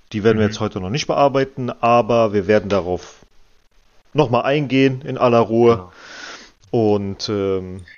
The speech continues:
Speaker 2: Ja, wir wollen uns ein kleines Konzept überlegen, wie wir das, wie wir das
Speaker 1: am
Speaker 2: machen.
Speaker 1: besten einfügen und so weiter und so fort.
Speaker 2: Genau.
Speaker 1: Äh, ob wir gegebenenfalls die Leute auch bitten, eine Sprachnachricht mal zu schicken, dass sie vielleicht auch selber mal ihre Fragen so stellen können, dass wir das mit einbinden oder irgendwie sowas.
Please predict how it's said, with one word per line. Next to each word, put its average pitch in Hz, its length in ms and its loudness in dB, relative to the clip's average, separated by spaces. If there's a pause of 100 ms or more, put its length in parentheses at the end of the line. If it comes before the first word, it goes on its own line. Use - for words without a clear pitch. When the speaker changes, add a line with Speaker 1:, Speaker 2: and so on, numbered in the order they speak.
Speaker 2:
Ja, 113 300 0
wir 113 80 -6
wollen 127 120 0
uns 131 120 -2
ein 117 140 0
kleines 117 260 -2
Konzept 110 340 -6
überlegen, 98 400 -6
wie 104 100 -16
wir 101 60 -12
das, - 420 -6
wie 104 100 -16
wir 98 60 -16
das 92 140 -8
Speaker 1:
am 120 60 -2
Speaker 2:
machen. 104 80 -2
Speaker 1:
besten 110 260 -4
einfügen 104 720 -4
und 107 160 -6
so 104 160 -4
weiter 98 240 -2
und 95 100 -8
so 92 100 -12
fort. 98 380 0
Speaker 2:
Genau. 98 640 -8
Speaker 1:
Äh, - 20 -8
ob - 240 -8
wir 104 80 -6
gegebenenfalls 95 1040 -8
die - 80 -14
Leute 101 280 -2
auch 95 100 -4
bitten, 101 400 -10
eine 120 80 -6
Sprachnachricht 123 720 0
mal 117 100 -2
zu - 140 -14
schicken, - 260 -8
dass 104 140 -8
sie 113 80 -8
vielleicht 113 320 -6
auch 120 80 -4
selber 98 380 -4
mal 95 300 -4
ihre 95 240 -6
Fragen 95 400 -6
so 92 140 -6
stellen 95 320 -6
können, 95 160 -8
dass 92 180 -8
wir 110 60 -8
das 92 160 -12
mit 98 160 -10
einbinden 92 480 -6
oder 170 160 -2
irgendwie 190 260 0
sowas. 127 380 2